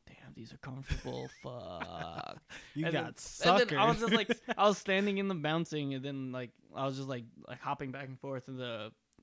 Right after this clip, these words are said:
Speaker 1: uh, the worker came back. He's like, "Oh, they feeling good?" I'm like, "Yeah, they're feeling
Speaker 2: <laughs>
Speaker 1: good." He's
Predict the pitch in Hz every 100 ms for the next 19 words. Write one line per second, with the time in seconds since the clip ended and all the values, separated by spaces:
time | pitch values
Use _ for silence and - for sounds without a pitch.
0 | - - 101 127 117 113 127 147 131 127
1 | 135 143 131 131 127 196 175 151 185 180
2 | 180 254 233 156 - _ - - _ -
3 | 156 156 160 156 165 160 165 156 131 123
4 | 127 135 139 139